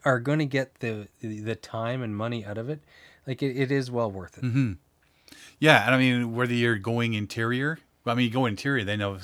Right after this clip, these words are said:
Speaker 2: you gotta have your, your sled.
Speaker 1: Yeah, you gotta buy a sled
Speaker 2: You know, you put the
Speaker 1: and
Speaker 2: sled on. Well, I've, I've, I've made a couple, right?
Speaker 1: Mm-hmm.
Speaker 2: When I got the sh-, the straps and they
Speaker 1: Yeah,
Speaker 2: got
Speaker 1: you
Speaker 2: all
Speaker 1: just
Speaker 2: that
Speaker 1: buy
Speaker 2: sort
Speaker 1: the
Speaker 2: of
Speaker 1: cheap
Speaker 2: stuff.
Speaker 1: seven dollar
Speaker 2: Yeah,
Speaker 1: tent
Speaker 2: yeah.
Speaker 1: and, uh, yeah, I've,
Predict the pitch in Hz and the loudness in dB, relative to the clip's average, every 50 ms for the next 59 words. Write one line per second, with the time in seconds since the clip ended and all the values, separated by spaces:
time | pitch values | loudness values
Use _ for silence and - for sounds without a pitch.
0 | - - 139 104 95 104 98 92 92 101 98 87 90 90 90 87 85 - _ _ | -12 -10 -10 -6 -2 -2 -2 -2 -2 -2 -4 -4 -4 -6 -6 -6 -8 -12 _ _
1 | _ _ _ _ _ _ - 101 101 - - - 123 123 110 95 156 151 147 147 | _ _ _ _ _ _ -8 -6 -4 -4 -4 0 2 2 4 4 4 2 2 2
2 | 143 131 139 131 127 123 120 117 117 - - 101 - 113 110 107 110 113 117 110 | 0 0 0 0 0 0 -2 -2 -2 -4 -6 -4 -2 0 2 2 2 2 0 0
3 | 107 135 120 101 123 - - 120 117 107 107 107 117 131 143 156 160 165 - 190 | 0 0 0 0 -2 -2 -2 -2 0 0 2 0 0 2 2 2 2 2 0 -2
4 | 214 214 - - 220 226 180 131 143 - - 170 151 139 139 135 131 110 - - | -2 -2 0 0 0 0 0 -2 -4 -2 -2 -4 -2 2 2 2 2 0 -2 -6
5 | 107 - - - - _ _ _ _ _ _ _ _ _ _ _ 101 104 110 139 | -8 -8 -10 -16 -20 _ _ _ _ _ _ _ _ _ _ _ -2 0 2 2
6 | 135 160 147 123 104 143 127 123 107 123 117 - 110 104 - - - 147 117 110 | 2 2 0 0 0 0 0 2 2 2 0 0 -2 -4 -6 -6 -8 -8 -8 -8
7 | - - - 120 110 104 107 110 - - 120 110 107 - 277 240 - - 104 104 | -8 -6 0 2 4 4 4 2 0 -6 -6 -4 -2 2 4 4 4 4 4 2
8 | 101 107 107 151 151 147 143 - - - 110 87 - - 147 139 135 135 131 131 | 2 2 4 4 4 2 2 -2 -2 -2 -2 -2 -2 0 -2 -2 -2 0 0 0
9 | 123 123 123 123 120 - - _ _ _ _ _ _ _ _ _ 170 - 165 170 | 0 0 0 -2 -4 -8 -12 _ _ _ _ _ _ _ _ _ 4 4 4 4
10 | 285 - _ 127 120 120 120 127 110 113 110 - _ - 127 123 113 113 120 139 | 0 -4 _ -6 -4 -2 -2 -2 -2 -4 -6 -10 _ -12 -10 -10 -8 -8 -4 0
11 | 160 165 123 120 139 139 | 0 2 2 2 0 0